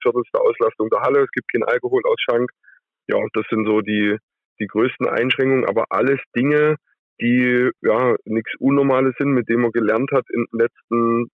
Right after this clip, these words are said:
Tagen, Wochen und Monaten umzugehen und zu denen unsere, unsere Fans auch durchaus bereit sind. Wenn wir darüber reden, dass wir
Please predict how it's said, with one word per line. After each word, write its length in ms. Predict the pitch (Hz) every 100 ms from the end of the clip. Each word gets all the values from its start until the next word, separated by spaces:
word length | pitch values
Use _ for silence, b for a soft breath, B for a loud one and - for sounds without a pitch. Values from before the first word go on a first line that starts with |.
| -
Tagen, 340 | 117 120 123
Wochen 220 | 113 123
und 180 | 120 101
Monaten 540 | 113 117 123 113 120 113
umzugehen 680 | 120 143 - 131 143 151 160 B B B -
und 240 | 113 113
zu 80 | 117
denen 260 | 110 113 123
unsere, 680 | - 120 - 113 113 113 117 _ _ _
unsere 240 | 123 113
Fans 240 | 110 117 123
auch 140 | - -
durchaus 340 | 113 - 117 - _ _
bereit 320 | - 113 110 -
sind. 160 | 110 101 _ b b b _
Wenn 140 | 104 113
wir 80 |
darüber 320 | 113 110 113 107
reden, 320 | 110 120 113
dass 140 | 107 -
wir 480 | 107 107 107 107